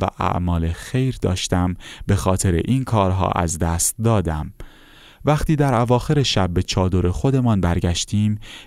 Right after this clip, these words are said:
دیدم یک نفر سر جای من خوابیده. من یک بالش مخصوص برای خودم آورده بودم و با دو عدد پتو برای خودم یک رخت خواب قشنگ درست کرده بودم. چادر ما چراغ نداشت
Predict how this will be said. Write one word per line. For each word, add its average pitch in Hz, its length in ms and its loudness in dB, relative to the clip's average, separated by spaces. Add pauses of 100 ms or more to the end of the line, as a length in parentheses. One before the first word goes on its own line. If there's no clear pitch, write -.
دیدم 92 400 2
یک 120 240 0
نفر 110 400 0
سر 85 320 -2
جای 80 340 -2
من 80 180 -4
خوابیده. 90 640 -4 (1600)
من 139 200 2
یک 160 200 4
بالش 110 360 4
مخصوص 101 580 2
برای 87 320 2
خودم 87 360 0
آورده 87 400 0
بودم 82 360 0 (340)
و 101 120 2
با 95 160 4
دو 117 140 2
عدد 113 340 2
پتو 107 480 0 (280)
برای 123 440 4
خودم 95 420 2
یک 170 220 0
رخت - 280 -2
خواب 92 280 -2
قشنگ 110 640 0
درست 82 400 -2
کرده 85 300 0
بودم. 82 380 -2 (500)
چادر 127 420 4
ما 156 160 2
چراغ 120 440 2
نداشت 82 460 0